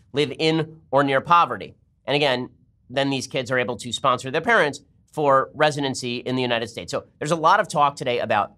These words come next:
this is racist, this is the Trump administration trying to simply bar people who are differently colored from coming into the United States. No, there are serious economic costs associated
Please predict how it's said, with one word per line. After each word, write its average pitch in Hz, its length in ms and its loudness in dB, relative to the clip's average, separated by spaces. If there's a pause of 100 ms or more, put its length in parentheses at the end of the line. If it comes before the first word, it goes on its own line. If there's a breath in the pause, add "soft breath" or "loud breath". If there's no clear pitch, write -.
this 135 120 -6
is 110 140 -10
racist, 175 500 0
this 120 160 -8
is 113 80 -14
the 92 60 -14
Trump 151 220 -2
administration 131 680 -4 (260 soft breath)
trying 131 320 2
to 110 300 -8
simply 135 360 -4
bar 127 280 2
people 127 400 -6
who 120 100 -8
are 110 120 2
differently 113 400 -4
colored 156 440 0
from 131 140 -4
coming 120 240 -4
into 113 180 -6
the 117 80 -8
United 110 340 -2
States. - 280 -6 (500 soft breath)
No, 135 320 4
there 147 120 2
are 131 60 0
serious 180 400 -2
economic 160 420 0
costs - 360 -2
associated 113 680 -4